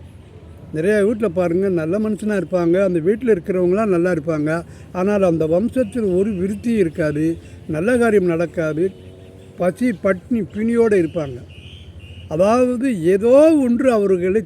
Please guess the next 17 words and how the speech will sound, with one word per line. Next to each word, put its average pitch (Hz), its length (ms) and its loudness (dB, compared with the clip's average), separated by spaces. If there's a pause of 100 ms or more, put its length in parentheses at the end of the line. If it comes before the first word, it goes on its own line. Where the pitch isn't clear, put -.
தாக்கி 220 400 -2
கொண்டிருக்கிறது 185 680 0
அந்த 170 160 0
வம்சத்தை. 160 680 -8 (400)
அந்த 226 200 2
வம்சத்தை 247 540 2
தாக்கி 226 380 0
கொண்டு 214 380 -2
கஷ்டப்பட்டு 214 540 0
இருக்கிறானே, 196 480 0
அவன் 202 360 0
பார்வைக்கு 240 760 0
அல்லது 214 340 2
எல்லாருக்குமே 208 720 0
நல்ல 190 240 0
மனுஷன் 202 400 -2
சொல்லுவாங்க. 147 400 -8